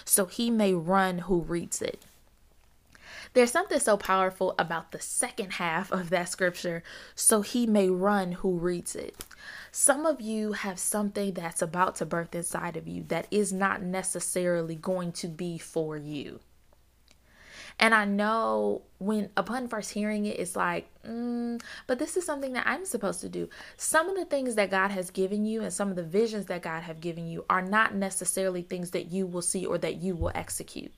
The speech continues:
Some of the things that you've written down are for somebody else to pick back up. For example, some of you guys are really, really big activists. You guys have been fighting on the front lines, whether it's for the Black Lives Matter movement or it's for a lot of different movements that are going on in our country and beyond.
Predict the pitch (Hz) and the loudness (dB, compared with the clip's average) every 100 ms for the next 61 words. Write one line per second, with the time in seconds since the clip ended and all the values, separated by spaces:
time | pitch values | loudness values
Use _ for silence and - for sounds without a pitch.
0 | - - - - - - - - 254 254 | -20 -20 -20 -20 -20 -18 -2 4 4 4
1 | 240 233 208 190 190 226 190 180 208 202 | -2 0 0 0 -2 -4 -2 -2 -2 -2
2 | 190 185 - 175 185 175 214 202 180 175 | -2 -2 0 0 -2 -2 -2 -2 -4 -6
3 | 180 180 - - - - - - - - | -6 -4 -6 -6 -8 -10 -10 -8 -8 -8
4 | - _ _ _ _ - - - - 220 | -12 _ _ _ _ -20 -20 -18 0 2
5 | 208 190 180 175 165 240 254 233 220 208 | 2 0 -4 -8 -4 -2 -2 -4 -4 -4
6 | 180 170 - 180 180 170 - - - 185 | -4 -6 0 2 2 0 -8 -14 -6 0
7 | 196 226 247 233 190 190 180 175 175 - | 4 6 8 6 4 0 0 -2 -6 -2
8 | 170 160 - 151 165 202 - - - - | -4 -4 -8 -8 -8 -10 -10 -10 -12 -20
9 | - - 208 202 190 175 180 175 196 202 | -20 -4 4 4 4 -2 -6 0 2 2
10 | 196 190 - 180 180 180 170 180 185 180 | 2 -2 -4 -4 -2 0 0 0 -4 -4
11 | 180 180 180 - - - 180 185 185 - | -6 -8 -10 -14 -20 -4 0 4 4 2
12 | - - 185 185 175 - 165 165 190 202 | -2 -2 -2 -2 -4 -4 -6 -4 -2 0
13 | 202 190 196 190 190 190 185 180 175 170 | 0 -2 -2 -2 -2 -4 -4 -2 -2 -4
14 | - 175 170 190 208 185 185 180 185 180 | -2 -2 0 0 0 0 -4 -4 -4 -4
15 | 180 170 175 170 170 165 170 165 165 156 | -6 -4 -2 -2 -4 -6 -6 -6 -6 -8
16 | - 170 165 180 170 160 160 160 151 170 | -8 -8 -8 -8 -8 -8 -6 -6 -6 -6
17 | 214 | -6